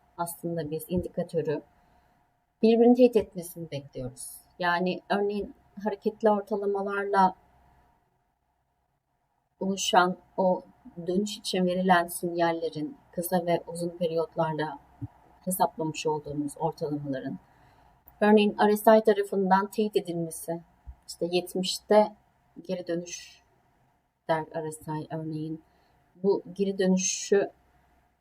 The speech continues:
acaba diğer verilerde teyit ediyor mu? Eğer ediyorsa bundan sonraki çalışmalarımızda, yatırım kararlarımızda kullanabiliriz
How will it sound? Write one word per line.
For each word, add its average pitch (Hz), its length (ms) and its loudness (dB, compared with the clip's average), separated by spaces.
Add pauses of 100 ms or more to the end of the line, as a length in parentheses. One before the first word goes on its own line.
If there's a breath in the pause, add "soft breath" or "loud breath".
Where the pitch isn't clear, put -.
(140)
acaba 185 500 4
diğer 196 300 4
verilerde 185 720 2
teyit 202 320 -2
ediyor 185 300 2
mu? 190 360 -2
Eğer 175 360 0
ediyorsa 196 680 6 (120)
bundan 185 340 -4
sonraki 185 640 -10 (440)
çalışmalarımızda, 170 1120 -8
yatırım 180 380 -6
kararlarımızda 160 680 -6
kullanabiliriz - 880 -16